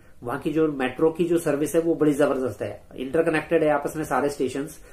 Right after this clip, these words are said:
तो आप बड़े दूर दूर तक आप पचपन रुपए में जा सकते हो, क्योंकि अगर आप taxi use करोगे तो भाई बहुत महंगा पड़ेगा।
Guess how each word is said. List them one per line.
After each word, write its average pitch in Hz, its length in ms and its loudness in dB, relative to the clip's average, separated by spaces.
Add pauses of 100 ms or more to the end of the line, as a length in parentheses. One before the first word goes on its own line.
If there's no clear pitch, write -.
(220)
तो 156 80 0
आप 135 420 -4
बड़े 143 260 6
दूर 156 320 4
दूर 185 180 6
तक 180 220 4
आप 151 280 0
पचपन 156 220 -2
रुपए 147 260 0
में 165 140 -4
जा 139 140 2
सकते 120 300 -8
हो, 104 120 -12
क्योंकि 151 260 -2
अगर 160 160 4
आप 156 140 -2
taxi 160 320 -2
use 170 180 0
करोगे 160 320 2
तो 165 80 -2
भाई 135 160 -2
बहुत 135 260 -2
महंगा 117 200 -6
पड़ेगा। 101 360 -8